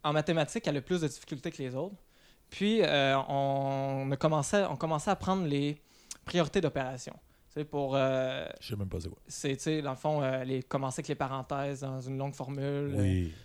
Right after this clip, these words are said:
Speaker 1: euh, euh, multiplication, division, euh, s-, euh, mu-, addition, soustraction. Puis, euh, elle comprenait pas, puis on faisait plein d'exercices, puis elle voulait pas le faire, puis elle voulait abandonner, puis elle, elle faisait ça tout croche tout le temps. Puis là, j'étais là,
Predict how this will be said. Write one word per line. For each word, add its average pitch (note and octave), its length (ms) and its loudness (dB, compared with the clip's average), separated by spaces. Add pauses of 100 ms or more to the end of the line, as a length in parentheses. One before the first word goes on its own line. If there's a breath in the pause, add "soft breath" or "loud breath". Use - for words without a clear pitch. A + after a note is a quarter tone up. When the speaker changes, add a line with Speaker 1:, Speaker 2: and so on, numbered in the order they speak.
(120)
Speaker 1:
euh, C3 260 -6
euh, C3+ 60 -10
multiplication, C3+ 560 -4
division, C3 640 -4
euh, B2+ 140 -6
s-, - 360 -16
euh, C3+ 300 -8
mu-, C3+ 200 -12 (200)
addition, C#3 280 -2
soustraction. F3 520 -4 (520 loud breath)
Puis, F3 320 2 (680)
euh, D#3 500 8 (240)
elle D#3 80 2
comprenait D#3+ 420 6
pas, G3+ 300 6
puis D3 600 0 (120)
on D3+ 80 -2
faisait C3+ 240 0
plein F#3+ 200 2
d'exercices, E3 440 0
puis - 100 -6
elle C3 80 -4
voulait C#3 200 0
pas E3 140 2
le E3+ 60 2
faire, C#3+ 240 -2
puis D3+ 100 -2
elle C3+ 60 -2
voulait C#3+ 120 4
abandonner, C#3+ 480 2
puis C3+ 200 -8
elle, C3 220 -2 (380 loud breath)
elle C3 80 -2
faisait C#3+ 240 2
ça - 160 0
tout - 100 -8
croche - 260 -2
tout F#3 80 0
le D#3 60 0
temps. C3+ 180 0
Puis D3 120 -8
là, C#3+ 40 -4
j'étais C#3 180 -4
là, C#3 120 -4